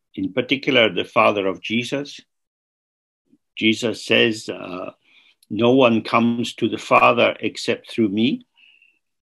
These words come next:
So, I mean, you could teach Dzogchen through the Bible. It's not very different.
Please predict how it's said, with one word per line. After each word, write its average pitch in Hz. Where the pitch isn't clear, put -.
So, -
I -
mean, 107
you 104
could -
teach -
Dzogchen 104
through 117
the 95
Bible. 87
It's -
not 101
very 101
different. -